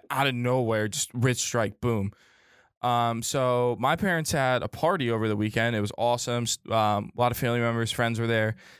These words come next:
Eli was there. We were having a good time, just drinking, eating, betting on every single pony race. None of the horses I gave out last week won.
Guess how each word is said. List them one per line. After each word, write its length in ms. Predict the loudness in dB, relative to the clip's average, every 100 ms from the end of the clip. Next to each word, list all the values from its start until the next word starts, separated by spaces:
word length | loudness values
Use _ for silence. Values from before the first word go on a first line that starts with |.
| -6
Eli 240 | -2 0 0
was 160 | -2
there. 340 | 0 0 0 -4 _ -2
We 100 | 0
were 60 |
having 220 | 2 0 0
a 20 |
good 160 | -2
time, 380 | 0 0 0 -2 -4
just 260 | -2 -2 -4 -12 _ -12
drinking, 460 | -2 0 2 0 0
eating, 320 | 0 2 0 -4
betting 320 | -2 0 2
on 160 | 0 0
every 240 | 0 0
single 280 | 0 0 0
pony 320 | 0 0 2
race. 360 | 2 0 0 -4
None 300 | -4 0 0
of 80 | 0
the 80 | 0
horses 360 | 0 -2 -2
I 120 | -2 0
gave 240 | 0 2
out 160 | 2 2
last 320 | 0 0 -2
week 160 | -2
won. 280 | 0 0 0